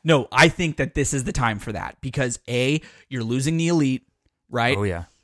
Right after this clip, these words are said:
Speaker 1: You're, you're, you, we need, Chaos is kinda in shambles. We need
Speaker 2: Chaos is chaos.
Speaker 1: we need a heel faction. We need a good, strong heel fac-, now listen, no, listen, listen. The reason I say this is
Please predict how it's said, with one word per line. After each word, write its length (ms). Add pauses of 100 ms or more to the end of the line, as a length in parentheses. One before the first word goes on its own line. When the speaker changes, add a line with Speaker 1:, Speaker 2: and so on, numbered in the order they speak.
(120)
Speaker 1:
You're, 500
you're, 260
you, 380
we 280
need, 560 (200)
Chaos 440
is 80
kinda 240
in 100
shambles. 680 (460)
We 300
need 120
Speaker 2:
Chaos 300
is 80
chaos. 380 (200)
Speaker 1:
we 200
need 220
a 40
heel 280
faction. 540 (140)
We 100
need 220
a 120 (100)
good, 440 (260)
strong 460
heel 200
fac-, 180
now 140
listen, 360
no, 140
listen, 340 (120)
listen. 260 (680)
The 60
reason 240
I 60
say 200
this 200
is 300